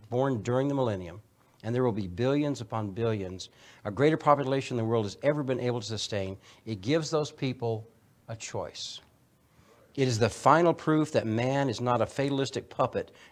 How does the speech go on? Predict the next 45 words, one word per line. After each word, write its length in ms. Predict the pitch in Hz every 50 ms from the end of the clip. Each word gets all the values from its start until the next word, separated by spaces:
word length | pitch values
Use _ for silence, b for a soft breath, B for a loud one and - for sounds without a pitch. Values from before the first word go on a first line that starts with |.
| B -
jerking 400 | 101 120 147 147 147 147 143 127
on 80 | 113
the 60 | 110 101
strings 420 | - - - 127 127 127 127 113
that 160 | 110 101 104
God 340 | 98 110 110 117 117 104 - -
pulls, 420 | - 110 98 95 92 92 - - B B B B B B B -
but 100 | 117 -
that 220 | 127 110 107 101
God 280 | 104 123 127 135 143 131
desires 560 | 123 110 98 120 123 123 123 127 127 120 -
and 160 | 110 117 117
will 200 | 110 104 98 - -
have 340 | - 131 131 127 127 117 - - -
only 320 | 135 147 156 156 165 156
those 460 | 120 101 101 92 92 92 90 - - b b b b b -
who 100 | 120 110
truly 320 | - - - 139 135 127
choose 400 | 117 - - - 139 135 123 -
him 220 | - 104 101 107 -
as 340 | 110 110 110 110 107 107 -
their 380 | 101 104 104 98 101 104 104 - -
God. 380 | 113 101 98 90 85 90 - _ _ b b b b b b b b b b b _ _ _ _
Even 440 | - 156 180 180 180 202 190 185 - - -
after 300 | 135 127 - - - -
all 200 | 120 135 156 175
of 140 | 175 156 135
this, 440 | 113 104 92 - - - - - b b b b b -
all 180 | 120 143 165
of 80 | 175 151
God's 300 | 143 160 147 143 120 107
goodness, 500 | 98 92 - 160 165 135 117 101 - -
all 160 | 104 135 151
of 80 | 151 135
God's 260 | 143 143 135 127 107
blessings, 680 | 104 95 110 113 127 147 143 - - 107 98 98 - B B B B B B B -
everything 520 | 135 165 170 190 180 180 180 175 175 170
that 140 | 156 127 -
you 160 | 139 127 139 135
could 120 | - 120
imagine 460 | 110 117 120 135 151 160 143 147 135
the 80 | 123 117
Garden 300 | 107 127 123 123 117 117
of 100 | 117 156
Eden 340 | 151 151 156 147 143 135